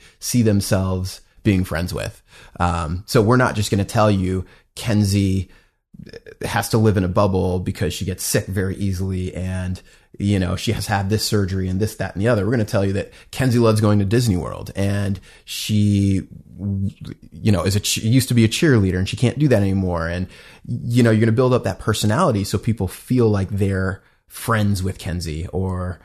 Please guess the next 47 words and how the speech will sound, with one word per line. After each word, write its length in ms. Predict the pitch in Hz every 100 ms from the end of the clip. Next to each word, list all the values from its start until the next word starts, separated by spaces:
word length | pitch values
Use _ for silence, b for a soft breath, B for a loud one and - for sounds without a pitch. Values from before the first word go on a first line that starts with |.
| b
you 160 | - 95
know, 280 | 82 80 104
that 300 | 101 - - _ _ _
they 260 | 110 107
just, 280 | 98 98 -
they 80 | 110
can't 260 | - 135 107
not 720 | 113 110 101 95 - - - _ _
reach 320 | 104 107 -
out 240 | 101 92 -
and 100 | 92
do 160 | 101
something 460 | 92 - 80 78 82
for 200 | - 57
her. 300 | - - 98 -
Doesn't 180 | 139
have 140 | 135 131
to 60 |
be 120 | 120 113
donating, 640 | 98 107 107 101 82 85
but 140 | -
tell 180 | - 110
someone 540 | - 107 113 95 87 -
about 360 | 85 87 - -
Kenzie 500 | 82 87 82 71 - B B
and 160 | 90 98
maybe 200 | 95 78
they'll 200 | 92 82
donate. 460 | 69 64 55 - b b b -
Um, 440 | 80 73 - -
so 160 | - 110
I'd 100 | 110
say 160 | 110
just 200 | 98 95
hit 120 | 107 117
those 160 | 110
universal 440 | 117 107 107 - 95
themes 600 | - 110 107 107 104 - b b b _
and 500 | 90 95 98 98 -
tell 140 | -
that 180 | 104 -
story 580 | - 104 110 104 98 95
in 80 | 95
a 60 | 92
way 240 | 95 98
that's 160 | 92 -
compelling. 480 | 85 92 110 90